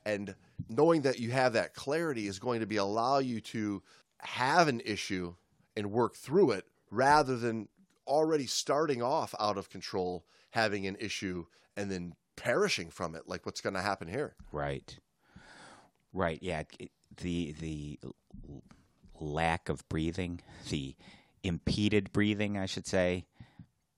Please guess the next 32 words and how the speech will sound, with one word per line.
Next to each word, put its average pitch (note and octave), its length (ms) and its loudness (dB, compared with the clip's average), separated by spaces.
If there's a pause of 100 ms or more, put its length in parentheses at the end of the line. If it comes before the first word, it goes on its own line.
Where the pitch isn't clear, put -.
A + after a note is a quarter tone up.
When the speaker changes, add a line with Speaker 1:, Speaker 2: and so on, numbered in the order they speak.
(220)
Speaker 2:
really F2 320 4
doesn't E2 240 2
help D2+ 260 -4
the - 80 -8
mental C2 320 -6
state. - 380 -10 (1080)
Just - 220 -6
makes C#2+ 200 -8
things C2+ 240 -10
worse. C2+ 240 -6
So, B1+ 280 -6 (800)
yeah, F#2 180 4
the D#2 220 0
overweight, A2+ 580 6
you A#2+ 100 0
can B2+ 100 2
see, B2 280 -2
this D3 240 0
is C#3 180 2
the B2 120 0
snowball, C#2+ 580 0
isn't D#2+ 200 -8
it? F#2+ 240 -8
So, C#2 340 -4 (1080)
A, F2 440 0
Speaker 1:
Yeah. D3+ 220 2
Speaker 2:
you're, E2+ 280 0
you're D#2 380 -4 (640)
complacent G2 800 -2 (360)
in D#2+ 120 -10
your D#2 180 -4
preparation, F2 840 -2